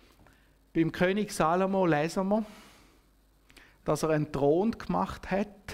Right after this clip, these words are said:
mit sechs Stufen. Und je-, auf jedem Stufe hat's ein Leu gehabt und der ganze Thron mit diesen sechs Stufen, allem aus Elfenbein. Aber Elfenbein könnte ja irgendwie anlaufen, also haben sie es noch mit Gold überzogen.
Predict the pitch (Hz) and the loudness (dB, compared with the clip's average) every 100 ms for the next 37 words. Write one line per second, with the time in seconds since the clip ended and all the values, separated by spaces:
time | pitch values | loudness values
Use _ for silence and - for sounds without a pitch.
0 | - - _ _ _ 151 180 208 - - | -18 -20 _ _ _ -4 -4 -4 -14 -20
1 | - _ _ _ - _ - - 165 - | -20 _ _ _ -20 _ -6 0 0 -2
2 | - - - - 175 240 - - 226 254 | -10 -10 -8 -2 0 -2 -6 -4 -4 -4
3 | - - _ _ _ - - - _ 165 | -8 -20 _ _ _ -20 -20 -20 _ -2
4 | 165 165 165 170 170 - 170 196 208 190 | 2 4 4 2 2 0 0 0 -2 -2
5 | - 196 226 - 170 170 - - 135 127 | -2 0 0 -2 0 -2 -4 -4 -2 0
6 | 139 202 - - - 175 147 135 143 156 | 0 -2 -4 -2 -2 -2 -6 -4 -4 -4
7 | 208 - - 143 156 147 120 123 131 135 | -4 -10 -8 -2 -2 -2 -6 -6 -6 -4
8 | 123 131 135 - - 143 180 - 143 127 | -4 -4 -6 -8 -6 -4 -4 -4 -4 -2
9 | 147 143 - - - - 139 131 - - | -2 -4 -8 -18 -20 -10 -8 -8 -12 -14
10 | - 135 139 151 139 113 107 104 - _ | -4 0 0 -2 -6 -8 -8 -14 -20 _
11 | _ _ _ _ _ - _ _ _ _ | _ _ _ _ _ -20 _ _ _ _
12 | _ _ _ _ _ - - - - - | _ _ _ _ _ -20 -20 -20 -14 -6
13 | 127 - 165 190 185 170 147 135 147 139 | -4 0 2 2 2 2 0 0 -2 -2
14 | - 131 135 139 139 131 123 156 147 147 | -2 0 0 0 -2 0 2 2 2 0
15 | - 139 131 139 131 139 139 123 127 117 | -2 -4 -4 -4 -4 -4 -6 -8 -6 -6
16 | 110 127 131 139 135 139 139 - - - | -4 -2 0 -2 -4 -6 -8 -10 -8 -8